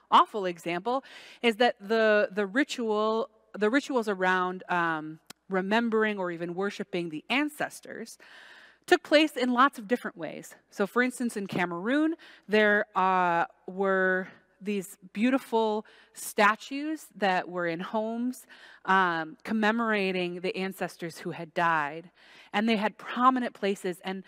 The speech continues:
and they were important in ritual and daily life. And Christian missionaries said, "If you really want to follow Jesus,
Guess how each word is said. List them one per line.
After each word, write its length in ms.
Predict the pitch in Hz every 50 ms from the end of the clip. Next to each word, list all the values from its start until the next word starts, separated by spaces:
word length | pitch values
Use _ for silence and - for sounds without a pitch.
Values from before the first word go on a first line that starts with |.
| - - - - - - -
and 640 | - 185 190 196 190 185 190 185 185 185 190 - - _ _ -
they 220 | 196 - 202 196
were 320 | 190 185 190 185 185 190 - 196
important 560 | 202 196 - - - 240 233 - 220 220 -
in 140 | 190 185 175
ritual 420 | 208 226 - - 247 233 220 214
and 200 | 196 175 170 165
daily 280 | 165 175 180 180 175 160
life. 640 | 156 151 151 139 143 147 - - - - - - - _ _ _ _ _ _ _ -
And 140 | 190 196 -
Christian 400 | - 285 277 - - 269 240 226
missionaries 500 | 240 254 - - 202 175 170 170 160 160
said, 400 | - - 160 143 143 143 143 - - - - - - - - - - _ _ -
"If 360 | 262 294 320 - - - -
you 500 | 208 202 202 202 196 190 196 202 220 220 _ -
really 340 | 196 185 214 240 254 269 262
want 220 | 247 220 208 208
to 40 | 208
follow 380 | - - - 175 175 175 175 170
Jesus, 600 | 156 - 165 190 196 180 - 90 - - - -